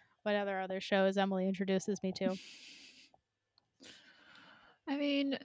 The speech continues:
Speaker 2: I always recommend The Sopranos. It's great, but, you know, give, give Deadwood a try. I would say give Deadwood a couple of episodes because you meet a lot of characters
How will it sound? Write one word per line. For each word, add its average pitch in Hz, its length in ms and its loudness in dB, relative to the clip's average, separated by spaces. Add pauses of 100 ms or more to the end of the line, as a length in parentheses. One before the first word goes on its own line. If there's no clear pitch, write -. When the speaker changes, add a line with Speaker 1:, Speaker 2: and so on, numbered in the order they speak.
(120)
Speaker 2:
I 262 140 10
always 277 220 12
recommend 202 480 4
The 190 60 0
Sopranos. 208 680 2
It's 233 160 -6
great, 202 400 4
but, 220 300 4
you 247 160 8
know, 285 100 4
give, 320 360 2
give 349 300 6
Deadwood 277 400 8
a 262 60 2
try. 233 460 8 (140)
I 220 180 12
would 247 140 6
say 240 340 8
give 247 380 8
Deadwood 220 760 10 (120)
a - 60 0 (240)
couple 226 540 4
of 220 180 2
episodes 190 920 6
because 185 920 2 (1300)
you 208 260 10
meet 208 320 10 (100)
a 226 80 12
lot 190 600 12
of 185 140 6
characters 196 1040 8